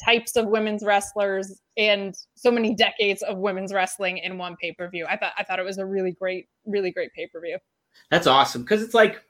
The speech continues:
Speaker 2: N W A, like, it, it has such an attraction, like, especially when it started off in, like, you know, way back when they had, like, Ricky Starks and,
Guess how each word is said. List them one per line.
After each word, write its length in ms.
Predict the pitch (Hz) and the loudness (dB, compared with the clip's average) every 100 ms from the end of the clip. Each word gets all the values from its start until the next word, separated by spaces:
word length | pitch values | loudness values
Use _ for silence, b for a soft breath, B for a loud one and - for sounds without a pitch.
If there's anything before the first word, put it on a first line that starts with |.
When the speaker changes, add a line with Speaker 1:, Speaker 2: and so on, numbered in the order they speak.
| _ _ B 131 | _ _ B 0
Speaker 2:
N 160 | 208 | 6
W 300 | 226 180 170 | 6 8 8
A, 280 | 170 151 110 | 10 8 4
like, 240 | 120 110 - | -2 -2 -4
it, 160 | 120 123 | -14 -10
it 140 | 135 165 | -6 0
has 200 | 170 170 | 0 2
such 180 | 226 | -2
an 60 | 202 | -2
attraction, 540 | 113 - 139 135 - | -4 2 4 4 -2
like, 180 | 110 104 | -6 -6
especially 380 | 113 - 180 190 | -8 -4 -4 0
when 120 | 156 | -2
it 100 | 123 | -2
started 320 | - 131 123 | -2 0 4
off 260 | 107 110 107 | 4 2 0
in, 140 | 98 | -8
like, 260 | 95 87 - | -6 -8 -6
you 80 | 104 | -8
know, 280 | 95 98 - | -4 -6 -2
way 160 | 110 123 | 2 6
back 300 | 123 120 131 | 6 4 4
when 220 | 117 110 | 2 4
they 100 | 110 | 2
had, 160 | 113 | 2
like, 160 | 110 104 | 2 0
Ricky 180 | 110 110 | -2 -8
Starks 420 | - 101 110 - | -4 0 0 -2
and, 180 | 101 | -10